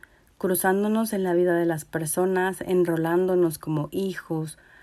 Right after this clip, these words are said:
padres, hermanos, amigos, jefes, socios, un poco de todo, justo para vivir de todo.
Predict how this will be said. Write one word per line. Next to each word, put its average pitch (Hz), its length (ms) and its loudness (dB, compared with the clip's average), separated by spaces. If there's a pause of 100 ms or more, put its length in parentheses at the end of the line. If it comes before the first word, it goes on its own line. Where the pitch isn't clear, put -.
(240)
padres, 165 600 -2
hermanos, 165 840 -2
amigos, 170 720 -2
jefes, 160 720 -4 (520)
socios, 160 1000 -2
un 226 220 4
poco 202 380 0
de 165 120 4
todo, 160 400 0
justo 208 540 -2
para 160 200 -4
vivir 147 380 -2
de 147 100 -4
todo. - 380 -10